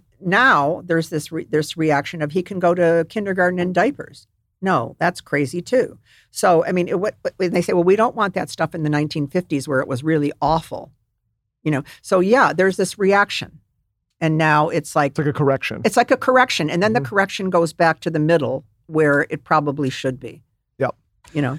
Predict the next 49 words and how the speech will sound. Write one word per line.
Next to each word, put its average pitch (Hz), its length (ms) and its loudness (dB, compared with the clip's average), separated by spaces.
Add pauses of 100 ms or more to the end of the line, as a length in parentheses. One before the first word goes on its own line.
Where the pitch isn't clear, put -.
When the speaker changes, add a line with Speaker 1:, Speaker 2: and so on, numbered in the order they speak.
(120)
Speaker 2:
Yeah, 247 80 4
yeah, 180 140 4
yeah. 123 220 0
I - 60 -2
mean, 165 160 2
like, 151 220 0
this 165 160 -2
is 160 60 0
Speaker 1:
It's 226 120 4
like 269 160 4
political 233 460 2
correctness 185 500 0
in 165 120 0
general 151 340 2
or 151 120 4
wokeness 147 520 2
and 151 80 0
all 160 220 4
of 151 80 0
these 151 160 2
things. 151 200 0
It's 156 180 0
like, 147 200 2
you 185 100 0
know, 139 240 2 (160)
there 165 160 6
was, 151 280 0
it 160 100 0
was, 151 200 -6 (120)
there 143 120 -2
was 139 160 -6
all 160 180 6
this 151 160 0
crazy 156 480 0
stuff 147 260 0
about 151 280 -2
gays 143 300 -2
and 170 100 -8
all 143 100 -2
this 151 160 -4
crazy 156 420 -2
stuff 139 340 -2
in 147 100 -4
the 139 100 -2
fi-, - 320 -8 (260)
fifties 151 320 -2
and 147 120 -6
sixties. 151 460 -6
And, 165 220 -2